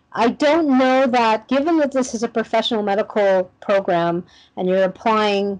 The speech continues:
I mean, it's really, uh, the onus of the applicant to make sure that they understand everything they need to submit. Um, but, um, would you reach out, Nicole? Do you know if that is done?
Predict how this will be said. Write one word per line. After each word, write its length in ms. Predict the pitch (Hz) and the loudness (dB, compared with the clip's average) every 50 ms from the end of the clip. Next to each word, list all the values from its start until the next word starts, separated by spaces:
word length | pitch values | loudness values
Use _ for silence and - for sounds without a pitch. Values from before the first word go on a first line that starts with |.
| - _ _ | -12 _ _
I 120 | 196 180 190 | -6 -4 -2
mean, 240 | 196 190 185 185 | -2 -2 -2 -2
it's 200 | 185 175 - - | -2 -4 -4 -4
really, 560 | 226 247 247 226 226 220 220 214 208 214 - - - _ - | -2 0 2 2 2 2 0 0 -2 -4 -6 -10 -16 _ -6
uh, 380 | 196 196 190 190 190 185 185 | -2 0 0 2 2 0 0
the 200 | 185 196 202 208 | -2 -4 -4 -2
onus 280 | 208 220 226 233 233 - | -2 0 0 0 -2 -4
of 80 | 220 196 | -4 -2
the 80 | 196 | 0
applicant 460 | 185 185 185 - 196 - 214 196 - | 0 0 0 -2 -4 -4 -4 -6 -4
to 80 | - 214 | -4 -4
make 180 | 196 190 185 - | -4 -4 -6 -6
sure 220 | - 214 208 208 | -2 -2 -2 0
that 240 | 208 196 185 185 - _ _ | 0 0 0 -2 -4 _ _
they 340 | 170 170 175 202 196 202 202 | -18 -6 -2 0 0 2 0
understand 640 | 214 208 190 190 - - - 196 196 190 190 190 | 0 -2 -2 -6 -6 -4 -2 0 0 0 0 0
everything 380 | 190 185 196 185 - 196 190 190 | 0 -2 -2 -4 -4 -4 -2 -2
they 100 | 185 185 | -2 -2
need 220 | 190 196 196 196 - | -2 -2 -4 -4 -6
to 120 | - 180 | -8 -10
submit. 480 | - - 185 175 185 196 233 294 - _ _ - - - - - _ - | -8 -6 -4 -2 0 0 0 0 -2 _ _ -20 -20 -20 -20 -20 _ -2
Um, 460 | 196 190 196 196 196 190 190 190 - - _ _ _ _ _ _ _ _ _ | 0 2 2 2 2 0 -2 -6 -10 -12 _ _ _ _ _ _ _ _ _
but, 440 | 202 190 226 226 214 196 - - - 220 | -6 -2 0 2 2 2 0 -2 0 2
um, 400 | 196 196 202 202 196 196 - - _ _ _ _ _ _ - - - - - - - _ - - | 2 2 2 0 -4 -6 -10 -16 _ _ _ _ _ _ -20 -20 -20 -20 -20 -20 -20 _ -10 -4
would 300 | 254 202 233 247 - 247 | 0 2 2 2 4 2
you 160 | 285 294 294 | 2 4 4
reach 200 | 311 311 - - | 2 2 2 0
out, 160 | 311 311 339 | 0 2 2
Nicole? 380 | 320 320 311 - - 339 339 320 | 2 0 0 0 0 0 2 2
Do 80 | 262 262 | 2 2
you 80 | 247 | 2
know 240 | 240 233 233 240 240 | 2 2 2 2 0
if 180 | 233 - - - | 0 -2 -4 -2
that 280 | 226 214 220 - - 226 | 0 0 0 -2 -4 -6
is 160 | 208 - - | -6 -6 -4
done? 340 | - 214 208 254 349 392 | -4 -2 0 0 0 -2